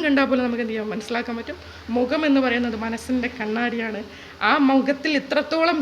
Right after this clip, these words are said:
കള്ളത്തരങ്ങൾ മറച്ചു വെച്ചാൽ പോലും മനസ്സിലാക്കാൻ പറ്റും. ചില സൈക്കോളജിസ്റ്റുകളൊക്കെ ചില മനുഷ്യർ ഫ്രണ്ടിൽ പോയിരുന്നു കഴിഞ്ഞാൽ പെട്ടെന്ന് പിടിക്കും അവരെക്കുറിച്ച്. അവരുടെ അടുത്ത് നുണ പറയാൻ പറ്റൂല. കാരണം ടങ്, സംസാരിക്കുന്ന ടോണിൽ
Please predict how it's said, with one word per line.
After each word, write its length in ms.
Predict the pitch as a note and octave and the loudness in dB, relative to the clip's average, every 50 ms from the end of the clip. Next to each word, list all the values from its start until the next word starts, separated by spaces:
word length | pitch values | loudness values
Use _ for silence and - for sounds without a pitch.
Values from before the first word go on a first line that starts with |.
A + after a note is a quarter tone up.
| - | 2
കള്ളത്തരങ്ങൾ 480 | B3 B3+ C#4 C#4 C#4 D4 C#4+ C#4 C#4+ C#4+ C4+ B3+ | 2 2 2 2 2 2 2 4 4 4 4 4
മറച്ചു 240 | C4 B3+ B3 - C4+ | 4 2 0 -2 -4
വെച്ചാൽ 180 | B3+ B3+ C4 B3 | -4 -2 -4 -4
പോലും 140 | B3+ C4 D4 C4 | -4 -2 -4 -4
മനസ്സിലാക്കാൻ 320 | A3 G3+ - G3+ E3+ F3 G3 | -4 -4 -4 -6 -4 -4 -4
പറ്റും. 140 | F3+ G#3 - | -6 -6 -4
ചില 80 | A#3+ B3+ - A#3 | -4 -2 0 0
സൈക്കോളജിസ്റ്റുകളൊക്കെ 840 | A3+ A#3 - B3 B3+ C4+ C4 C4 B3+ - G#3+ A3 A#3 A3 G#3+ B3+ C#4+ C4 - - - - - - - - | -2 0 0 0 0 2 2 0 0 0 -2 -2 -2 -2 -2 -4 -6 -8 -12 -20 -20 -20 -20 -14 -6 -4
ചില 100 | A3+ A3+ A#3 B3 | -2 0 0 2
മനുഷ്യർ 260 | B3 A#3+ A#3+ C4 B3+ B3+ | 0 2 0 0 0 0
ഫ്രണ്ടിൽ 240 | A#3 A3+ A3+ A3+ A3+ G3 | 0 -2 -2 -4 -4 -2
പോയിരുന്നു 280 | A#3+ A#3+ A#3+ A#3+ A#3 A#3 | -2 -2 0 -2 -2 -2
കഴിഞ്ഞാൽ 200 | A#3 A#3 C4 D#4+ C#4+ - | -4 -6 -8 -8 -10 -12
പെട്ടെന്ന് 320 | - - - - B3+ B3 G#3+ | -12 -8 -4 -2 -2 -2 -2
പിടിക്കും 240 | A3 F3 D3 - E3 | -4 -6 -6 -6 -4
അവരെക്കുറിച്ച്. 420 | D3 C#3 - - - - - - - - - - - - - - - - - - - - - - | -4 -4 -6 -8 -12 -16 -16 -16 -18 -18 -20 -20 -20 -20 -20 -20 -20 -20 -20 -20 -18 -10 -4 0
അവരുടെ 180 | G3 A#3+ B3+ C4+ | 0 4 4 4
അടുത്ത് 160 | B3+ A#3 D4+ C#4 B3 | 4 4 4 2 2
നുണ 160 | B3 A#3+ B3 C#4+ C#4+ | 2 2 2 2 2
പറയാൻ 220 | C4+ A3 G#3+ G#3 G3 | 2 0 0 -2 -4
പറ്റൂല. 300 | F3+ F#3 F#3 E3+ E3+ F3+ F#3 F3+ | -6 -6 -6 -4 -4 -4 0 2
കാരണം 320 | F#3+ G3+ - - C4+ D4 E4+ - - - - - - - - - - - | 2 2 2 2 -2 -4 -6 -8 -16 -20 -20 -20 -20 -20 -20 -8 0 4
ടങ്, 400 | C#4 C4+ C#4 D4 D#4+ D#4 C4 A3 - - - F#3+ - - - - - - - - - - - - - - | 4 6 6 4 2 2 2 0 0 -2 -8 -12 -14 -14 -18 -16 -16 -16 -18 -18 -20 -20 -20 -10 -4 0
സംസാരിക്കുന്ന 600 | B3+ C4+ C4 B3+ C#4+ C#4+ D4 C#4+ C4+ C#4+ C#4 C4+ C4+ C4+ - | 0 2 2 2 2 2 2 2 0 0 0 0 0 0 0
ടോണിൽ 320 | C#4 C4+ D4+ D#4+ E4+ D#4+ | 0 2 2 2 0 2